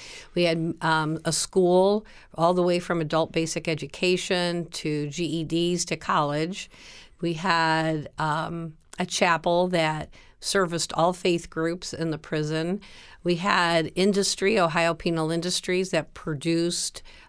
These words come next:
um, a variety of different items i-, i-, in a manufacturing setting.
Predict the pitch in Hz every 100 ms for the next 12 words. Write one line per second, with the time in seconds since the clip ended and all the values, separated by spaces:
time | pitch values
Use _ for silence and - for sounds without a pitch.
0 | - 165 151 160 175 151 - 156 151 170
1 | 156 160 160 165 151 165 160 165 - 160
2 | 160 180 233 - - - - - - 170
3 | - 170 165 165 165 165 165 160 156 170
4 | 165 180 170 165 - 170 175 185 196